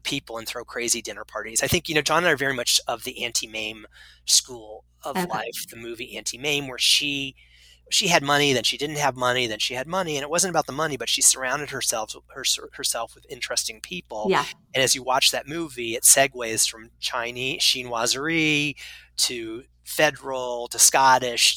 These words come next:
Speaker 1: to, I think it ends with Yule Ulu and kind of Scandi mid-century design. But she just is someone who seemed to live this very interesting,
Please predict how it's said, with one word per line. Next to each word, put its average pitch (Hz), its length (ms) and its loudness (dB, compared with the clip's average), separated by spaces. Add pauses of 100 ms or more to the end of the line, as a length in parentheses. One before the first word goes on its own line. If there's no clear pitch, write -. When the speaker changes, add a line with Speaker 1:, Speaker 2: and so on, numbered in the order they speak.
Speaker 1:
to, 113 160 -8
I - 20 -4
think - 160 -4
it 123 80 -4
ends 117 260 -2
with 101 160 -20
Yule 110 280 -12
Ulu 110 460 -14
and 104 180 -20 (340)
kind 117 160 -4
of 104 60 0
Scandi 113 520 6
mid-century 113 680 0
design. 110 460 -2 (360)
But 160 120 -2
she - 140 4
just 185 240 8
is - 100 8
someone 151 260 8
who 147 100 -4
seemed 143 360 4
to 139 120 -8
live 127 280 -6
this - 180 2
very 127 400 -4 (420)
interesting, 139 960 -2